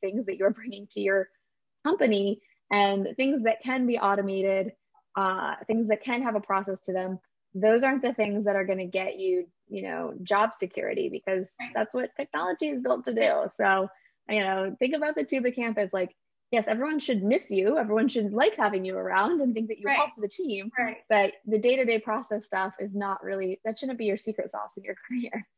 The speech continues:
Speaker 2: Right. Well, I'll also add that, you know, if you ever wanna go sell your company at one point, like, maybe that's in your long-term plan. Maybe it's five years from now,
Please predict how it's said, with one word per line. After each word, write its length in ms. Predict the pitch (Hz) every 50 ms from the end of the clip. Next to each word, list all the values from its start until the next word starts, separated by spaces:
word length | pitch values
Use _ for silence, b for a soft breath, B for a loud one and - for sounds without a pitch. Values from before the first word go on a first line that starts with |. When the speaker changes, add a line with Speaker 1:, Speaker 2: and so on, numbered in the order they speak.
| _ -
Speaker 2:
Right. 420 | 277 285 294 254 226 220 - - _ _ _ _
Well, 140 | 311 311 330
I'll 180 | 269 330 339 262 269 320
also 180 | 370 381 381 466 440 - -
add 460 | 254 220 226 240 233 233 - 285 254
that, 320 | 254 247 240 240 240 226 - - _ _ _ _ _ _ _ _ _ _ _
you 100 | 285 294
know, 60 | 294
if 60 | 294
you 100 | 311 302 294
ever 160 | 302 349 370
wanna 180 | 370 381 370 330
go 120 | 285 254
sell 500 | 240 247 - - - - 254 247 240 254
your 220 | 285 285 302 320 311
company 420 | - 330 320 302 285 311 320 302
at 80 | 294 - - _ -
one 420 | 302 277 294 285 277 277 277 269
point, 440 | 320 311 311 311 320 320 302 - - - - _
like, 340 | 320 262 262 247 247 247 B B B B B B _ -
maybe 300 | 247 254 262 277 330 349
that's 240 | 349 330 320 320 320
in 100 | 311 277
your 160 | 277 269 254
long-term 480 | 247 240 247 247 247 247 247 240 247 -
plan. 180 | 247 240 226 220
Maybe 180 | 233 240 240 240
it's 180 | 240 - -
five 300 | - - 269 277 277 294 311
years 180 | 311 294 -
from 80 | 285 277
now, 200 | 277 269 262